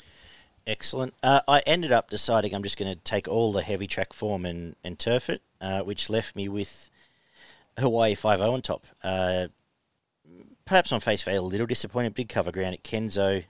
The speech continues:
Um, both runs have had merit. Nash sticks. Uh, it's now second start for the Waterhouse team, so they'll have got a bit more work into it.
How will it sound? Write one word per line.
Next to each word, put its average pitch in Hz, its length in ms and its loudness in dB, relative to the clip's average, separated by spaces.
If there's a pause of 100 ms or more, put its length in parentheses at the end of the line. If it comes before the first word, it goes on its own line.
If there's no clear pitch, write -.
(100)
Um, 90 420 0 (440)
both 156 200 6
runs 101 160 -2
have 92 80 -8
had 87 140 -2
merit. 107 360 0
Nash 107 280 -2
sticks. - 480 -4 (640)
Uh, 98 220 2
it's 95 160 -6
now 104 220 0
second 101 320 -4
start 92 300 0
for - 80 -12
the 90 80 -8
Waterhouse 98 340 -4
team, 101 240 -6
so - 120 -4
they'll 95 100 0
have 85 100 -4
got 95 120 -6
a 65 80 -10
bit - 180 -10
more 90 180 -6
work 101 240 -6
into 101 360 -2
it. - 180 -6